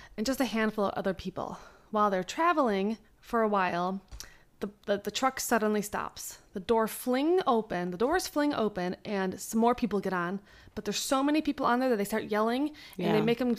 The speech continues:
Speaker 1: they make half the people get off, and this accidentally separates Nico and Mia.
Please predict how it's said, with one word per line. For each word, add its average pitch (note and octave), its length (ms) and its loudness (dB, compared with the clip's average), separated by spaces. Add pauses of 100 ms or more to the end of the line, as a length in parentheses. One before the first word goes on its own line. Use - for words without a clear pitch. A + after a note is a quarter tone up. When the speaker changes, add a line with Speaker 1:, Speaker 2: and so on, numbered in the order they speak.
Speaker 1:
they G#3 120 0
make G#3 200 -2
half B3 200 0
the B3+ 80 -6
people C4+ 240 -2
get B3+ 160 -2
off, A#3+ 340 0 (380)
and G3+ 300 0
this G#3+ 400 -4
accidentally G#3+ 580 -4
separates G3+ 580 -6
Nico F#3+ 460 -2
and F#3 120 -2
Mia. F3 280 -8